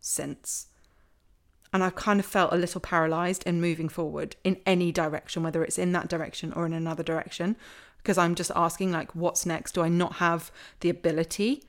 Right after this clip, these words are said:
to achieve anything other than my health? <laughs> Health is not an achievement, but you know what I mean. Um, achieve anything other than running a business or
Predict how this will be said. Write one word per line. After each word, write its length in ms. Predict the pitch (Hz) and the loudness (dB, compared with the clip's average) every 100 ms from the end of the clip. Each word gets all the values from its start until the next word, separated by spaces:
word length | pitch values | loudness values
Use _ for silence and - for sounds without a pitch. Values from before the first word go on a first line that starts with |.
| _ _ _ _ _ | _ _ _ _ _
to 440 | - 196 185 185 175 - _ _ _ _ _ _ - | 0 2 2 0 -4 -10 _ _ _ _ _ _ -8
achieve 340 | - 196 196 | 0 2 4
anything 520 | 190 185 196 240 254 - _ - | 2 2 2 2 0 -8 _ 0
other 220 | 185 175 | 2 4
than 400 | 175 175 175 175 170 _ _ _ _ - | 2 2 2 0 -4 _ _ _ _ -6
my 200 | 180 170 | 0 2
health? 400 | 175 190 208 - - | 4 2 0 -8 -8
<laughs> 380 | 165 196 - - | 2 2 2 -2
Health 220 | 170 160 | -2 0
is 80 | 156 | -2
not 100 | 160 | -2
an 80 | 160 | -4
achievement, 460 | 147 156 160 160 | -4 -6 -4 -4
but 80 | - | -2
you 80 | 170 | -2
know 80 | 160 | -2
what 80 | 156 | -2
I 60 | |
mean. 220 | 160 160 - - - - | -2 -4 -8 -16 -20 0
Um, 420 | 180 170 165 165 - _ _ _ _ _ _ - | 4 4 2 -2 -6 _ _ _ _ _ _ -8
achieve 300 | 190 202 196 | -2 0 2
anything 600 | 190 165 185 175 175 - | 2 2 2 2 0 -2
other 200 | 180 170 | -2 -2
than 340 | 156 180 170 165 - - _ _ _ _ _ - | 0 0 0 -4 -10 -20 _ _ _ _ _ -2
running 280 | 180 175 175 | 2 4 4
a 40 | |
business 540 | 254 320 196 151 - - | 6 6 4 0 -2 0
or 640 | 190 180 175 170 170 170 | 2 4 4 4 2 -2